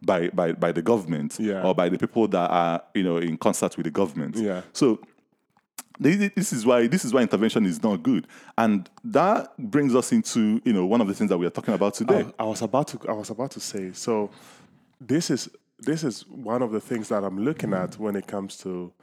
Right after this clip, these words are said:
Speaker 2: a company like, um, Celsius.
Speaker 1: Yeah.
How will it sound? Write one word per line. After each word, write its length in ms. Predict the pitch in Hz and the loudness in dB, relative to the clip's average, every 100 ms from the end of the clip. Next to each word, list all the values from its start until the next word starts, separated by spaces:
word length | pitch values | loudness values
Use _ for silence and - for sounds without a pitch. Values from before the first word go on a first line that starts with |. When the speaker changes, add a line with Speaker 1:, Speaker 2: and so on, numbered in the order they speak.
| _ - | _ -8
Speaker 2:
a 100 | 104 | -4
company 380 | 113 98 107 | -4 -4 -4
like, 360 | 98 92 90 - - - | -2 -2 -6 -12 -16 -10
um, 220 | 92 90 | -10 -6
Celsius. 540 | 123 117 - 95 - _ _ | -2 -2 -4 -10 -14 _ _
Speaker 1:
Yeah. 320 | 101 95 80 | 0 0 0